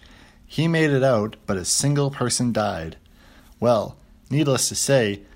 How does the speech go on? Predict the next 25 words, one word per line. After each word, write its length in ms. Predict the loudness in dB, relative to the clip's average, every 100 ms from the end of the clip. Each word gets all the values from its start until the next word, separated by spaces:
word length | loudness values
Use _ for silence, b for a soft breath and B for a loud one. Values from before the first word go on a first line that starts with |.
| B
he 140 | -4
went 240 | 0 0 -2
to 80 |
court 300 | -4 2 2
over 240 | 2 -2 -6
this 220 | -6 -4
incident. 480 | -4 -6 -6 -8 -12 b b b b b
He 120 | -4
was 180 | -2 0
found 340 | 2 2 0
guilty 380 | 2 0 2 0
and 100 | 0
was 140 | -2 -2
sentenced 500 | 0 0 0 -4 -4
to 80 |
death 340 | -4 0 0 2
by 180 | -2 0
electrocution. 880 | 0 0 -2 -6 -4 -4 -4 -10 -14 b b b b b b b
When 200 | -2 0
the 80 | 0
day 260 | 0 2
of 100 | 2
the 120 | 2 2
execution 580 | 0 -6 -2 0 0
came, 420 | -2 -2 -2 -2